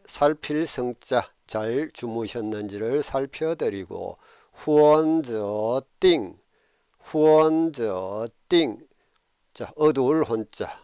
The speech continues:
어두워지면 밤이 되면 저, 곧, 곧적자 띵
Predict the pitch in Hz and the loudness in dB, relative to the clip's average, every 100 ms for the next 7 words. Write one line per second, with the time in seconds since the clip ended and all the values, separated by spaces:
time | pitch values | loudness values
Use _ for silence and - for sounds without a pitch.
0 | _ - 131 117 107 117 123 110 95 120 | _ -6 -6 -4 -2 -2 -4 -8 -6 -6
1 | 123 - - 107 113 117 107 104 107 165 | -6 -10 -6 -6 -4 -6 -6 -6 0 0
2 | 170 _ _ _ - 110 92 95 98 107 | 0 _ _ _ -10 -8 -8 -10 -8 0
3 | 143 - _ - 147 - _ _ _ _ | 0 0 _ -2 0 0 _ _ _ _
4 | _ _ - 107 - 104 - 107 147 - | _ _ -10 -10 -8 -10 -8 -6 -6 -8
5 | _ _ - 170 110 | _ _ 2 2 0